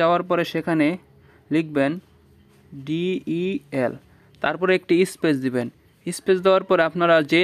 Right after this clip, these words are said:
নাম্বারটিকে ডিলিট করতে চাচ্ছেন, সেই নাম্বারটিকে লিখবেন। সেই নাম্বারটিকে লেখার পরে আপনারা থ্রি সিক্স থ্রি নম্বরে সেন্ড করবেন। এর ফলে আপনাদের পূর্বে করা নাম্বারটি ডিলিট হয়ে যাবে। তারপর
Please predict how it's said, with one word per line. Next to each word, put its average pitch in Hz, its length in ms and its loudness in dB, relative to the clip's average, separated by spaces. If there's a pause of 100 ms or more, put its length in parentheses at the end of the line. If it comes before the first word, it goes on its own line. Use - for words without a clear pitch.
নাম্বারটিকে 175 520 2 (100)
ডিলিট 165 300 2
করতে 165 240 -6
চাচ্ছেন, 165 340 -2 (500)
সেই 165 320 -2
নাম্বারটিকে 147 520 0
লিখবেন। 117 320 -4 (1040)
সেই 165 300 -2
নাম্বারটিকে 185 520 2
লেখার 185 280 0
পরে 180 200 4
আপনারা 160 300 0 (480)
থ্রি 170 160 2 (200)
সিক্স 175 220 0 (100)
থ্রি 170 120 0 (120)
নম্বরে 160 340 2 (400)
সেন্ড 147 340 -2
করবেন। 117 280 -2 (960)
এর 165 200 2
ফলে 190 260 4
আপনাদের 180 380 0
পূর্বে 180 320 2
করা 175 160 2 (100)
নাম্বারটি 170 440 0 (480)
ডিলিট 160 380 2
হয়ে 143 200 4
যাবে। 117 180 0 (300)
তারপর 160 240 0